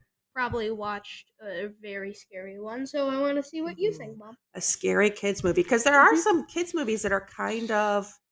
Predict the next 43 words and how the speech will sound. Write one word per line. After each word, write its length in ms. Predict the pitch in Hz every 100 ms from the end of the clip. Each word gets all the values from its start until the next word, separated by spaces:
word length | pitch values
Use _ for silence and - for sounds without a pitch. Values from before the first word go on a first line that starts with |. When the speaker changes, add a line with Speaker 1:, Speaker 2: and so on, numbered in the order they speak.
| _ _ _ - - -
Speaker 2:
like, 120 | 202
spooky 760 | 202 - 175 160 151 156 240 - _ _
and 120 | - 180
have, 240 | 190 175
like, 160 | 175 170
Speaker 1:
Mm-hmm. 60 |
Speaker 2:
that 280 | 175 160 -
scary 540 | - - - 175 170 170
tone. 540 | - 170 170 180 233 _ _ _ _ _
Uh, 220 | 190 185
the 100 | 185
scariest 680 | 175 - - 185 208 214 -
kids 340 | - 190 -
movie. 520 | 175 156 147 143 139 _ _ _ _ _ _ _ _ _ _ _ _ _ _ -
Hmm, 320 | 208 190 175
I'm 120 | - 214
gonna 160 | 294
go 480 | 294 240 220 214 214
a 40 |
little 240 | 180 190 196
bit 220 | 196 180
old 220 | 160 165 160
school 320 | - 202 214
because 320 | 190 175 156
this 180 | 165 -
was 140 | 175
a, 120 | 170 165 _ _ _ -
scary 380 | - 185 170 160
to 160 | -
me 160 | 160 151
when 140 | 180
I 160 | 175 196
was 180 | 202 214
a 60 |
kid, 260 | - 220 220
and 100 | 269
I'm 120 | 339
Speaker 1:
Oh, 100 | 302
I'm 240 | 254 349 381
saying, 400 | - 370 320 294
uh, 200 | 247 226
modern 500 | 226 233 214 202 185
ones, 220 | 170